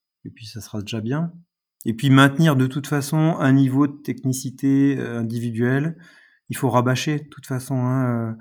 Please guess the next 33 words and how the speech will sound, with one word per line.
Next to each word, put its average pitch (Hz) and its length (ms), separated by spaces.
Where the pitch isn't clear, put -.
la 123 140
haute 131 160
performance, 143 760
c'est, 123 180
ça 127 180
se 110 60
joue 131 100
sur 131 200
des 127 120
détails. 147 520
Donc, 120 240
il - 40
faut 135 220
être 131 80
sûr 156 400
que 139 100
la 123 80
base 151 500
de, 123 520
de 113 140
tous 156 300
les 135 220
éléments 127 560
que 113 420
nécessite 120 520
le 123 60
sport 123 260
de 117 60
haut 120 40
niveau 120 260
soit 123 180
bien 113 180
acquis. - 340